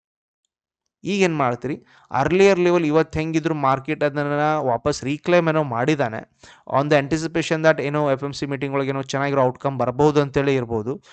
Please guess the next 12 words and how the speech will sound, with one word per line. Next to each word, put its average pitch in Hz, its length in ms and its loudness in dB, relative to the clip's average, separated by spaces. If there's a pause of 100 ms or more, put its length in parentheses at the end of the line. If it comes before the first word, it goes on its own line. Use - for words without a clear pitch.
(280)
ನೀವೇನ್ 190 300 2
ಮಾಡ್ತೀರಿ? 160 400 2
ಫಾರ್ಟಿ 147 280 -2
ಸಿಕ್ಸ್ 160 200 -8
ಟೂ 156 100 -2
ಹಂಡ್ರೆಡ್ 147 220 0
ನ 143 40 -4
ಬ್ರೇಕ್ 113 260 -8
ಡೌನ್ 151 160 0
ಮಾಡಿದ 135 200 0
ಅಂದ್ರೆ 120 460 -4 (280)
ಎಸ್ 143 280 0